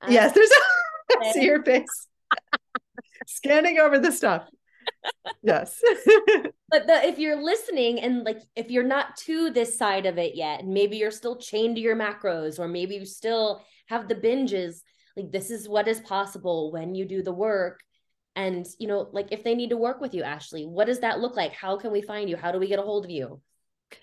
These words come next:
Speaker 1: So I would love to, I love connecting with people on Instagram. So you can find me on Instagram at Ashley K Pardo. Um, I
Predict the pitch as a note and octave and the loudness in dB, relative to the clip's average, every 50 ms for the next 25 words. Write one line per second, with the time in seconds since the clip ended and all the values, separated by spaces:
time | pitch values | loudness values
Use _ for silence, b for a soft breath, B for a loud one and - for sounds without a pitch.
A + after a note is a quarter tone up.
0 | B B _ _ _ - - A#3+ G#3+ G#3+ G#3 G#3 G3+ G3 F#3+ F#3 - - _ _ | B B _ _ _ -2 0 2 2 4 4 2 2 0 0 -4 -6 -12 _ _
1 | _ - G3 G3+ G3+ F#3+ G3 F#3+ F3+ G3 A3 G#3+ - - - - G#3 F#3+ G3 F3+ | _ -4 -2 -2 -4 -4 -2 -2 -2 -2 -2 -4 -6 -10 -8 -6 -6 -4 -2 -4
2 | F3 F#3 F#3 - A#3+ F#3+ G#3 - G3+ F#3+ F#3+ - F3+ - E3+ D#3+ D#3+ D#3 D3+ D3 | -4 -4 -4 -6 -6 -6 -6 -8 -10 -10 -8 -8 -8 -8 -8 -8 -6 -8 -8 -8
3 | - - - F3+ E3 C#3+ D3 - - A#3 B3+ C4+ _ _ - - - G3+ F3 E3 | -8 -10 -8 -6 -6 -6 -6 -6 -6 -6 -6 -8 _ _ -12 -4 0 4 4 6
4 | D#3+ D#3+ D#3 D3+ D#3 - - G#3 G3 F#3 - - F#3+ E3+ D#3+ - F#3 F#3 F#3+ F#3+ | 6 6 6 4 0 -2 -4 -4 -4 -4 -2 -2 -4 -4 -2 -2 -2 -2 0 -2
5 | F#3 F3 E3+ E3+ F3 - - F#3 F3+ E3+ E3+ E3+ F3 - E3+ E3 E3 E3+ - - | -2 -2 -4 -4 -6 -8 -8 -6 -4 -4 -4 -4 -4 -4 -2 -2 -2 -2 -4 -6
6 | D#3+ E3 - - E3+ - F3+ F3 - - E3 D#3 D#3 D#3 D#3+ D#3+ D#3+ D#3+ D#3+ D#3 | -6 -6 -8 -10 -10 -6 -4 -6 -4 -2 -4 -2 -2 0 -2 -2 -4 -6 -10 -14
7 | _ _ _ _ _ _ _ _ _ _ _ _ _ _ - G3 F3 E3+ E3 D#3+ | _ _ _ _ _ _ _ _ _ _ _ _ _ _ -4 -2 0 0 0 -2
8 | D#3 D#3 D#3 D3+ D3+ B B B B B B _ F3 E3+ E3 E3 E3 E3 E3+ E3 | -4 -6 -8 -10 -14 B B B B B B _ 2 2 4 4 2 2 2 2
9 | E3 - - | 0 -2 -8